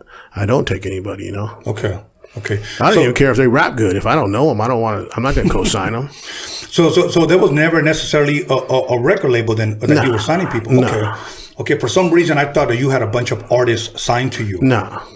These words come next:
Speaker 2: Okay.
Speaker 1: I'd rather work with established artists.
Speaker 2: Okay.
Speaker 1: Like Frank V and D double T X and
Speaker 2: Okay.
Speaker 1: and, um, whoever was,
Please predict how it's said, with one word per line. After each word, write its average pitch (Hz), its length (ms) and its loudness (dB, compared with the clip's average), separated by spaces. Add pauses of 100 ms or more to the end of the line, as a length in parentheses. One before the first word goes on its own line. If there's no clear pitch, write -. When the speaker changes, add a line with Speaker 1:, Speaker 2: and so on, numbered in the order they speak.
(180)
Speaker 2:
Okay. 113 320 0 (200)
Speaker 1:
I'd 156 140 6
rather 170 200 6
work 135 180 2
with 113 100 0
established 110 480 0
artists. 95 440 -6 (400)
Speaker 2:
Okay. 117 260 0 (520)
Speaker 1:
Like 107 140 -2
Frank 104 260 0
V 104 260 0
and 101 260 -2
D 113 120 0
double 92 180 0
T 104 180 -2
X 98 300 -4
and 98 160 -10 (380)
Speaker 2:
Okay. 95 380 -10 (140)
Speaker 1:
and, 98 140 0
um, - 460 -8
whoever 110 240 0
was, 90 120 -4